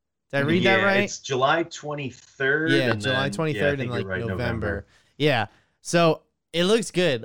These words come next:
Speaker 1: I think we talked about this too, and I just said that the images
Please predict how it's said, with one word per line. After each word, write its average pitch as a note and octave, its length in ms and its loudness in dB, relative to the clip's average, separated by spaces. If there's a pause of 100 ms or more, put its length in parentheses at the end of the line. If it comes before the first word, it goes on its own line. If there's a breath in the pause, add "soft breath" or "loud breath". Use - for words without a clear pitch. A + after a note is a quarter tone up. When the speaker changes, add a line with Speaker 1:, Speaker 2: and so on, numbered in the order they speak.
(120)
Speaker 1:
I D3 100 -2
think F#3+ 240 0
we F3+ 100 -4
talked E3 320 0
about D3+ 260 0
this - 340 -2 (180)
too, C#3 380 0
and C3 120 -4
I C3 80 -2
just D3+ 240 -2
said D#3 160 -2
that C3 320 0 (480)
the B2 480 -6 (180)
images A#3 720 -2